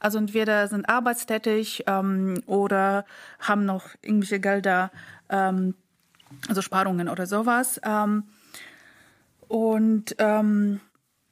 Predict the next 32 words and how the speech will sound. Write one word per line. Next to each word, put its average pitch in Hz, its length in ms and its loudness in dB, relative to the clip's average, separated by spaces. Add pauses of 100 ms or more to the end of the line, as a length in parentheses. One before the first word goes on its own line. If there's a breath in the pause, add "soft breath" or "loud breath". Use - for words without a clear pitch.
(180)
ja, 208 180 2
also 202 220 2
dreiundachtzig 240 720 0
Prozent 233 460 -2
arbeitet 220 480 0
noch 294 180 2
nicht. 277 320 0
Und 226 100 -2
die 220 80 -4
zwei 220 280 0
große 208 360 0
Gründen, 202 680 2
äh, 196 180 0
die 190 140 -10
genannt 202 360 0
werden 202 380 2
als, - 560 -4
als, - 520 -4
ähm, - 360 -12 (140)
Hürden, 277 640 4
äh, 208 260 0
ist 196 100 -6
eine, 208 460 -2
äh, 196 180 -4
Sprachkenntnisse, 269 920 0
aber 208 120 -4
dann 196 260 -4 (300)
achtundsiebzig 214 560 -2
Prozent 202 380 -4
sagt, 196 320 -4
dass 190 100 -4
sie 190 260 -4